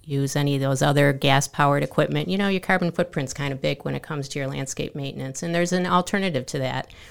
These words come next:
One of it isn't by design, by designing less area to be maintained. The other is switching how you're doing it. Go to electric. Lots of good electric equipment out there.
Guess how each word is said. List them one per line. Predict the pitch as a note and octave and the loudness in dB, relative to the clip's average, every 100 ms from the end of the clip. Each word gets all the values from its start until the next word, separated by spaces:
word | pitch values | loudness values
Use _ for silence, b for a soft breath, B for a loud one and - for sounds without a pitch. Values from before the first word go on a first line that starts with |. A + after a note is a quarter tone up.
| B | B
One | D#3 D#3+ | 0 2
of | E3 | 4
it | E3 | 4
isn't | E3 D#3 D3+ - | 4 4 0 4
by | D3 | 4
design, | D3 D3 D3 C3 C#3+ F3+ | 4 2 2 2 2 0
by | G#3 C3+ | 2 0
designing | C3+ C#3 C#3 C3 C#3 C3+ | 2 2 2 2 0 2
less | C3 C#3+ - - | 4 2 -2 -6
area | D#3 D3+ D3+ D#3 | -2 2 2 0
to | D#3 | -2
be | E3 | -2
maintained. | D#3+ D#3+ D#3 D3+ E3+ D#3 E3 E3 b b b b | 2 2 2 0 -2 0 -2 -4 b b b b
The | E3+ D#3 | 2 4
other | E3 F3 | 6 6
is | E3 D#3 | 6 2
switching | - F#3 - E3+ | 0 0 2 0
how | D#3 E3 | 4 4
you're | F#3 E3+ | 6 2
doing | C#3+ C3 B2+ | 2 0 0
it. | B2 - | -2 -4
Go | - D3+ | 2 4
to | E3 | 6
electric. | D#3+ D3+ D#3+ - B2+ - - - _ E2+ | 4 4 2 0 -2 -4 -20 -20 _ -10
Lots | D3+ D3 - | -4 -2 -4
of | D3+ | -4
good | D#3+ | -4
electric | C#3+ C#3 - D3 | -2 -4 -4 -4
equipment | C#3+ - C#3 C#3 C#3+ | -4 -4 -6 -4 -4
out | D3 | -6
there. | - - | -6 -6